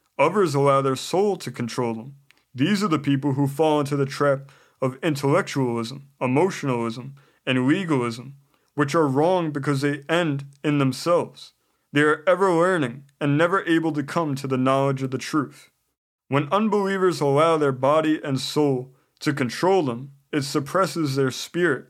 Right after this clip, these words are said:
and their spirit becomes ineffective from lack of use. This is the opposite of what God intends for them. Our spirit is the part of us that communes with God. When it becomes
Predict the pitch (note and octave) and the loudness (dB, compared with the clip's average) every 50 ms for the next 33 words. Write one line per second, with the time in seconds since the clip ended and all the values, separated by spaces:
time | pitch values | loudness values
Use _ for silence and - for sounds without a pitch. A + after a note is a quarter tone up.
0 | _ _ _ _ _ - - C#3+ C#3+ C#3 C3+ C#3 - - - E3 F#3 G3+ F#3+ E3+ | _ _ _ _ _ -4 -2 0 2 2 0 -2 -4 -6 -4 0 2 2 2 0
1 | D#3+ - - C#3+ C#3 D3+ C#3+ C#3+ C3+ C#3 - F3 D#3+ D3+ D3 C#3+ - D#3 D3 C#3 | -2 -6 -6 -4 -2 0 0 0 -2 -4 -2 -2 0 0 -2 -2 0 -2 -2 -2
2 | C#3+ - C3+ C3 C3+ - - _ _ _ _ _ _ - C#3 C3+ C3 C3+ C3+ C3+ | -2 -6 -6 -6 -6 -10 -16 _ _ _ _ _ _ -2 0 2 4 4 2 2
3 | C3 C3+ B2 A2+ A#2 C3 D#3+ D#3 - - - - - - _ _ _ _ _ _ | 0 -2 -6 -4 -2 -2 0 0 -2 -2 -8 -16 -18 -18 _ _ _ _ _ _
4 | _ _ _ - D#3 F3+ F3 - G#3 F#3+ D3 C#3 D3 D3 C#3+ E3 D#3+ F3+ F3+ - | _ _ _ -4 -2 -2 -2 -2 -2 -4 -2 0 0 0 2 2 2 2 2 -2
5 | E3 C#3+ - C#3 C#3 C#3 - D#3+ C3 B2+ C3+ C3 B2+ C3 C#3 C#3 C#3+ C#3+ C3+ C3+ | -6 -6 -4 -6 -6 -4 -2 -2 0 2 0 0 0 2 2 4 4 4 2 0
6 | B2+ B2+ - C#3+ C#3+ C3+ C3 C3 - - D#3+ E3 E3+ D3+ B2+ A2 - - _ _ | -4 -4 -2 -2 0 0 -2 -4 -4 -2 0 0 0 0 -2 -6 -16 -18 _ _
7 | _ _ _ _ _ _ - D3+ D3 D3+ C#3+ - - - F#3+ G3+ G#3+ F3 C#3 C#3 | _ _ _ _ _ _ 0 0 0 0 0 -6 -8 -6 -2 0 0 0 0 -2
8 | - - _ _ _ _ _ _ - D#3 C#3+ C3+ C#3+ C#3 C#3 - F3 F#3 G3+ F3+ | -6 -16 _ _ _ _ _ _ -2 -2 0 0 0 -2 -2 0 2 2 4 4
9 | D#3 C3 B2 A#2+ B2 - - - _ - D3 C#3 C3+ - C#3 C#3+ D3 D3+ D#3 D3+ | 2 0 -2 -4 -6 -8 -14 -12 _ -2 -2 -2 -2 -2 -2 0 2 2 2 2
10 | C3+ B2+ B2+ A#2+ - - - D3 D3+ C#3+ A#2+ C#2 - - _ _ _ _ _ _ | 0 -2 -4 -6 -4 -2 0 2 2 2 0 -2 -6 -16 _ _ _ _ _ _
11 | _ _ _ - - C#3 D#3 D#3+ D3 C#3+ D3 C3 - F3+ G3 G3 F#3 E3+ | _ _ _ -4 0 2 2 2 0 -2 -4 -2 0 0 0 0 -2 -4